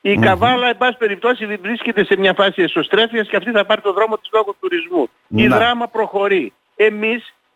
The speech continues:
Speaker 1: αυτό που κάνουμε είναι να κλείνουμε επιχειρήσεις, τράπεζες, ξενοδοχεία κτλ. Αν δεν δοθούν λοιπόν κάποια κίνητρα να έρθει κόσμος σε αυτόν τον τόπο,
Speaker 2: Μμμ.
Speaker 1: μαθαίνουμε ότι τρεις πανεπιστημιακές σχολές συγχωνεύονται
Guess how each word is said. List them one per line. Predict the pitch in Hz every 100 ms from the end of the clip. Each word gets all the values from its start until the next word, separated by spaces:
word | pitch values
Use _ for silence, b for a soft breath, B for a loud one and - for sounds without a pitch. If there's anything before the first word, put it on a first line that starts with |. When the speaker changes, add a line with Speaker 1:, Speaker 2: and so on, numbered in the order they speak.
| -
Speaker 1:
αυτό | - 180 247
που | 220
κάνουμε | 220 220 254 247
είναι | 247
να | 226
κλείνουμε | 208 208 233 226
επιχειρήσεις, | - 170 151 135 202 214 208
τράπεζες, | - 180 208 214 220 226 _ _
ξενοδοχεία | - 208 185 147 135 - 226 226 226 _ -
κτλ. | 220 214 208 170 104 - _ _
Αν | 214 277 240
δεν | 262 220
δοθούν | 226 220 247 208
λοιπόν | 190 208 196
κάποια | 214 220 196
κίνητρα | - 208 233 208 180 165
να | 151
έρθει | 151 214
κόσμος | - 202 208 185 151
σε | 156
αυτόν | 147 143
τον | 131 117
τόπο, | 123 117 104 - _ _
Speaker 2:
Μμμ. | - 104 95 107 143 262 _ _ _ _ -
Speaker 1:
μαθαίνουμε | 190 202 262 247 233
ότι | 226 208
τρεις | - 254 220
πανεπιστημιακές | 226 202 185 - 190 185 202 220
σχολές | 202 202 247
συγχωνεύονται | 233 208 214 208 226 214 214 214